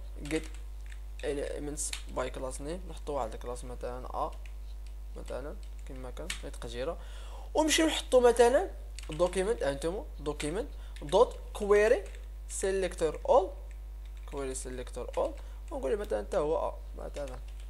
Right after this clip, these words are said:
ونمشيو هنايا طاغ ا، ونمشيو هنايا قلنا انه هو ضد لينا النود ليست. شنو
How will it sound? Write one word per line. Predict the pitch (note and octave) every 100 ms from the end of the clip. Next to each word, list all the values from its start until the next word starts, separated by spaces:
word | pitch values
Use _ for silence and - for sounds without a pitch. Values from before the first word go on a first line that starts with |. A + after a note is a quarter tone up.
| - - - - -
ونمشيو | C4+ B3 -
هنايا | C#3 B2 B2+ C#3 - - - - -
طاغ | F3+ D#3+
ا، | - - - - - - - -
ونمشيو | E4 B3
هنايا | F#3 G3+
قلنا | D#3+ F#3 E3+
انه | F#3+
هو | F3+ F3+
ضد | C3
لينا | D3 F3+
النود | F#3+ C#3
ليست. | G#2+ - - - -
شنو | - -